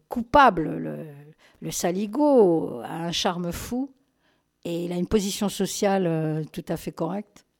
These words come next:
Ça fait, euh, c'est, c'est, ça fait frissonner encore plus, quoi. La, la pédophilie à ce stade, c'est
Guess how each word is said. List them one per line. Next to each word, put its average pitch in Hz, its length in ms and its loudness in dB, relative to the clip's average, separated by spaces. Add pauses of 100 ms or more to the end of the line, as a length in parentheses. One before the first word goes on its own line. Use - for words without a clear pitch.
(520)
Ça - 240 -10
fait, 175 500 -4
euh, 143 40 -10
c'est, 143 260 -10
c'est, 131 680 -14 (760)
ça - 220 -12
fait 190 160 -2
frissonner 196 440 -2
encore 170 280 0
plus, - 280 -8
quoi. - 240 -14
La, 151 140 -18 (100)
la 165 80 -12
pédophilie 208 560 -2
à 180 100 4
ce 175 160 -2
stade, 175 540 -2
c'est 156 300 -10